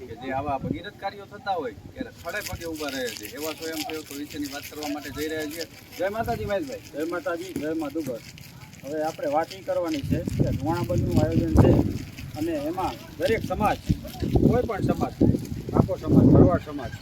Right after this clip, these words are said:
Speaker 2: બધાયને લાગણી અને એવી માગણી, બહુ ઉત્સાહથી બહુ કામ કરવાનું છે અને સ્વયંસેવકમાં પણ હાજરી આપવાની છે. અને તમે જોઈ શકો છો પાછળ ગેટથી એક કિલોમીટરની અંતરે એવી સફાઈ કરી છે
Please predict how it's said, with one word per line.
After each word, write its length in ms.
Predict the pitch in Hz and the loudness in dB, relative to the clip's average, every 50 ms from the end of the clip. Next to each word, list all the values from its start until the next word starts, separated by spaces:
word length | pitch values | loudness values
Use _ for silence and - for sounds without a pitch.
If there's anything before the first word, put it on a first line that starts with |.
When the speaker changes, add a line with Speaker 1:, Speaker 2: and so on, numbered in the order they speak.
| - - - - | 0 2 2 4
Speaker 2:
બધાયને 360 | - - - - 185 180 147 | 6 6 6 6 6 2 0
લાગણી 460 | 131 - - 202 202 208 190 - 123 - | 2 2 4 4 4 4 2 2 0 -2
અને 120 | - - - | -4 -2 0
એવી 240 | - - - - 143 | 2 2 2 2 0
માગણી, 440 | 143 156 175 190 196 185 - - - - - - - - - - - | 0 0 2 2 2 4 6 6 6 8 8 8 8 6 6 4 0
બહુ 100 | - 208 202 175 - | 2 2 2 2 2
ઉત્સાહથી 500 | - - - - 220 214 - - - - - - - - - - - - - | 0 0 2 4 4 4 4 4 0 2 2 2 2 2 0 0 -6 -2 0
બહુ 160 | - 190 - - | 2 2 2 2
કામ 160 | 185 196 202 | 2 0 0
કરવાનું 440 | - - 190 190 190 185 175 170 170 - | 2 2 2 2 2 0 0 0 0 0
છે 80 | - - - - - - - - - | 2 4 2 2 2 2 2 2 2
અને 180 | 311 320 294 262 - - - - - 220 - - - - 160 - - - - - | 0 -2 -2 -2 -4 -6 -4 -2 -2 -2 -2 -2 -2 -2 0 2 2 2 2 2
સ્વયંસેવકમાં 800 | - 185 202 196 - - 180 190 196 196 190 - 196 185 175 | 2 2 2 0 0 -2 -2 -2 -2 -2 -4 -4 -6 -6 -6
પણ 180 | - 185 151 - 147 139 - - | -4 -4 -6 -6 -6 -6 -6 -4
હાજરી 260 | - - - - 175 180 | -4 -6 -6 -4 -4 -4
આપવાની 380 | 180 180 - 202 190 180 151 | -4 -2 -4 -4 -4 -4 -6
છે. 140 | - 147 139 | -6 -8 -8
અને 300 | 127 - - - 139 139 | -8 -10 -10 -10 -10 -8
તમે 220 | 135 165 175 165 | -6 -6 -6 -6
જોઈ 220 | 139 143 160 202 196 | -4 -2 -2 -2 -2
શકો 220 | 196 208 - 190 170 | -2 -4 -4 -4 -4
છો 140 | 170 160 - | -4 -6 -4
પાછળ 360 | 165 160 175 - 180 147 120 - - - - - - - - - | -2 -2 -2 -2 -2 -6 -6 -8 -12 -14 -14 -14 -14 -12 -6 0
ગેટથી 520 | 185 214 214 - - - 208 208 202 202 - - 185 | 0 0 0 0 -2 -2 -2 -2 -2 -4 -6 -6 -6
એક 120 | 220 214 - | -6 -6 -4
કિલોમીટરની 560 | 214 208 208 202 196 202 202 196 185 185 185 | -6 -4 -2 -2 -4 -2 -2 -2 -2 0 -2
અંતરે 380 | 170 175 190 190 202 175 160 131 - - - - - - - - - | -2 -2 -2 0 0 0 0 -2 -4 -8 -14 -16 -16 -14 -12 -4 -2
એવી 160 | 180 220 247 | 0 0 0
સફાઈ 320 | - 214 220 - 208 208 190 | 0 -2 0 2 2 0 2
કરી 320 | - 208 247 262 226 - | 4 4 6 6 6 4
છે 120 | - 151 | 4 2